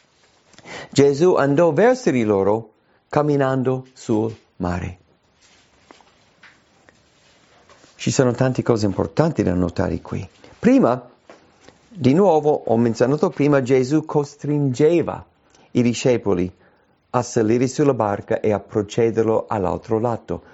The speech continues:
Costringeva. Loro non volevano. Non volevano lasciare Gesù. Non volevano essere senza Gesù, ma Gesù ha ordinato loro.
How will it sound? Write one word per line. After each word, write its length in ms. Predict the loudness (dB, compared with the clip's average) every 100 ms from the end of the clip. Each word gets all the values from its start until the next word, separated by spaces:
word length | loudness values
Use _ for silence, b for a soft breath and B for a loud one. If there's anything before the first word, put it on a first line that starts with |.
| b
Costringeva. 920 | -2 -2 -4 -2 0 0 -2 -4 -8 B B
Loro 540 | 2 4 4 2 -2 -2
non 400 | 2 2 0 -4 0
volevano. 600 | 2 2 0 -4 -12 -18 _ _ _ B B
Non 300 | 2 2 2
volevano 840 | 0 2 2 4 4 2 -2 -4 -8 _ _ _
lasciare 440 | -6 -2 -2 -2 -2
Gesù. 420 | -4 -2 -4 -6 B B B B
Non 220 | 2 2
volevano 500 | 2 2 2 2 2
essere 320 | 0 0 -2 0
senza 380 | -2 -4 -4
Gesù, 440 | -2 -2 -2 -8 -8 b b b
ma 140 | 0 2
Gesù 560 | 0 0 0 0 -2 -4
ha 240 | -2 0
ordinato 640 | -2 -2 0 0 -2 -2 -2
loro. 360 | -2 -4 -8